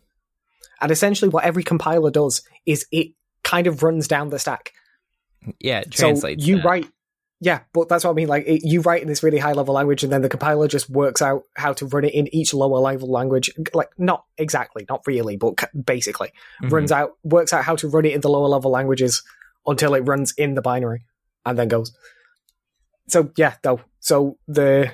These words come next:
Speaker 1: most people now, though, again, only learn the high level languages 'cause they're the ones that are,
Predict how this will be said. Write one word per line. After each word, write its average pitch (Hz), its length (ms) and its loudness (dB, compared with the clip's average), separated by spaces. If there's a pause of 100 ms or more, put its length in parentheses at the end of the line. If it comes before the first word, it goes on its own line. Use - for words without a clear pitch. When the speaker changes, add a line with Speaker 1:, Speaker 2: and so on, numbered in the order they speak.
(320)
Speaker 1:
most 151 280 2
people 139 220 -2
now, 135 160 0
though, 123 220 0
again, 127 280 0
only 127 240 -2
learn 120 180 2
the 113 80 -2
high 123 120 0
level 113 200 -2
languages 120 420 0 (280)
'cause 123 140 0
they're 123 300 0
the 127 60 -6
ones 123 200 0
that 120 180 2
are, 117 180 0